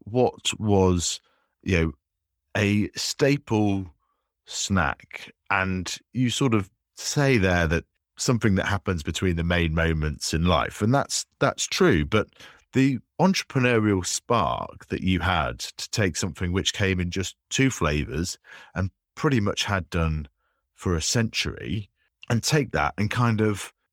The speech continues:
uh, it's, it's not disrupt, but it's almost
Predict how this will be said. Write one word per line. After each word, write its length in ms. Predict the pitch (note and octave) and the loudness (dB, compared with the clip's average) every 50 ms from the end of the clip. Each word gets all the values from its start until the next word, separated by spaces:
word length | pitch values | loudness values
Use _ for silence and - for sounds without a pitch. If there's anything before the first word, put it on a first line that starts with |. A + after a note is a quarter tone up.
| _ - | _ -14
uh, 60 | - - - - - - | -14 -14 -14 -16 -6 -4
it's, 140 | - D3+ - | -4 -4 -2
it's 200 | - - F3+ - | -2 -2 -2 0
not 200 | A#3 A#3+ - F#3+ | 0 0 0 0
disrupt, 600 | - G3 - - - G#3 G3 A2 C2+ - - - - | -2 -2 -2 2 2 4 4 4 2 -2 -8 -6 0
but 180 | - A#2+ A2+ - - | 0 0 0 2 -2
it's 240 | B2 B2 - - - _ _ - | -4 -4 -4 -8 -10 _ _ -4
almost 400 | D3+ E3+ E3 D3 C#3+ C#3 - | -2 0 0 0 0 -2 -4